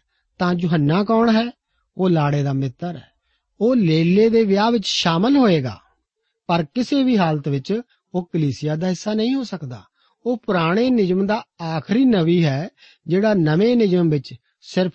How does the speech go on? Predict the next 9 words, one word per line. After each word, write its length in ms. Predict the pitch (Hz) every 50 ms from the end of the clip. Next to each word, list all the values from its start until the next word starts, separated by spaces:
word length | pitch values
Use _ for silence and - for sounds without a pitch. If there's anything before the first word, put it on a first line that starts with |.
| -
ਮਸੀਹ 480 | 160 156 156 147 - - 202 220 226 202
ਦੀ 160 | 208 185 - - _ -
ਆਮਦ 400 | 156 160 160 170 196 214 214 214
ਨੂੰ 380 | 208 185 156 143 139 135 165 - _ _ _ _ _ 151
ਦੱਸਣ 380 | 135 147 131 - - 165 202
ਲਈ 160 | 233 254 269 247
ਆਇਆ 180 | 190 135 107
ਹੈ। 160 | 98 - - _ _ _ _ _ _ _ _ _ _ _ _ _ _ _ _ _ 165
ਮਨੁੱਖ 520 | 175 185 196 214 240 247 - _ - -